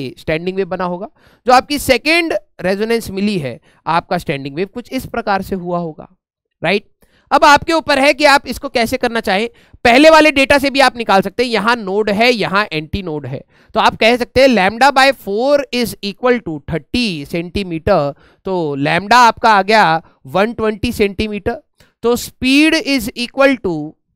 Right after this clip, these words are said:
frequency into wavelength आप कर सकते हैं, फ्रीक्वेंसी आपका फ़ोर एटी है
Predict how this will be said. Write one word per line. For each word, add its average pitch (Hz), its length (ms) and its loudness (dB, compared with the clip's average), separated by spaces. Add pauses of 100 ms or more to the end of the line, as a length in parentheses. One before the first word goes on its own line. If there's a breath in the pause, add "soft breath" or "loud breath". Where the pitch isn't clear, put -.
(600)
frequency 226 760 0
into 269 320 -4
wavelength 247 380 0
आप 254 180 2
कर 247 160 0
सकते 233 360 -4
हैं, 156 120 -4
फ्रीक्वेंसी 202 540 -8
आपका 208 320 0
फ़ोर 196 420 -6
एटी 196 380 -4
है 220 180 -4